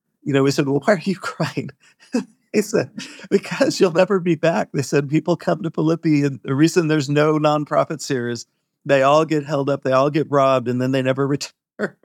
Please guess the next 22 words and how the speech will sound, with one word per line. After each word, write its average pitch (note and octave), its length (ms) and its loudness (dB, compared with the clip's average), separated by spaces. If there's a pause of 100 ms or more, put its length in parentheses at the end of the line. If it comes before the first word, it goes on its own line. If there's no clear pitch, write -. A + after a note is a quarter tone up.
(680)
And B3+ 140 -2
we A#3 120 2
said, G#3 340 0 (880)
"No, G4+ 280 0
we're G4 100 2
not F#4 180 -2
leaving." C3+ 460 2
You D#3 80 0
know, E3 200 0
you D3 120 -4
know, C3+ 280 0 (220)
on, C3+ 240 -2
on A#2+ 160 -2
the A2+ 80 -4
side, D3 320 4
we B2+ 120 0
had A2 120 0
just - 200 -6
closed C3+ 340 -4
on G#2+ 120 -8
a A2 60 -12
house - 480 -6